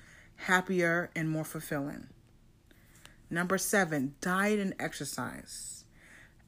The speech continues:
Exercise is a great stress reliever. Eating more whole, nutritious foods like veggies, fruit, whole grains, and drinking water will make you feel better,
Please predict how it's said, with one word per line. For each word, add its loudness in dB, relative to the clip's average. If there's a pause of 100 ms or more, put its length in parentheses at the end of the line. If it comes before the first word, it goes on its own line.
Exercise 6
is 0
a 2
great 2
stress 0 (140)
reliever. 0 (840)
Eating 6
more 4
whole, 6
nutritious 0
foods 4
like 2
veggies, 2
fruit, 4 (240)
whole 6
grains, -2 (600)
and 8
drinking 6
water 4
will 2
make 0
you 0
feel -2
better, 4